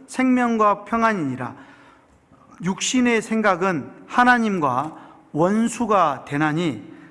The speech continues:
이는 하나님의 법에 굴복치 아니할 뿐 아니라 할 수도 없음이라." 같이 읽겠습니다. "육신에 있는 자들은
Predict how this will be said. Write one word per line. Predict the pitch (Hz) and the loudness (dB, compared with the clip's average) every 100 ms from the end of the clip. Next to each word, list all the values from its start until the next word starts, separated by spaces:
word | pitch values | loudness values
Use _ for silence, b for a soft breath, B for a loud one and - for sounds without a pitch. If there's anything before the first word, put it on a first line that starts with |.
| B | B
이는 | 190 208 185 | -2 -2 -2
하나님의 | 175 269 269 254 233 190 | 2 2 4 2 0 0
법에 | 170 175 | 0 -2
굴복치 | 165 - 185 202 202 233 226 - - - 254 254 B B B B | -4 -4 -2 0 0 -2 -2 -8 -8 -2 0 -2 B B B B
아니할 | 147 175 214 226 214 202 | 0 2 2 2 0 -2
뿐 | 185 147 | -4 -4
아니라 | 127 131 196 139 - B B B | -2 2 2 2 -4 B B B
할 | - - 311 | -4 -2 -2
수도 | - 302 269 220 | -4 -2 0 0
없음이라." | 165 - 170 127 117 107 - - | -2 -4 -6 -4 -8 -12 -20 -12
같이 | - 175 185 | -4 -4 -4
읽겠습니다. | 151 143 - 110 160 247 - B B B B - | -8 -10 -12 -4 -2 -2 -4 B B B B -6
"육신에 | 190 - - 233 220 208 190 170 | -4 -4 -2 0 2 2 0 -4
있는 | 175 185 190 196 185 | -4 -2 0 -2 -2
자들은 | 156 151 151 196 262 254 - | -4 -4 -2 0 -2 -4 -16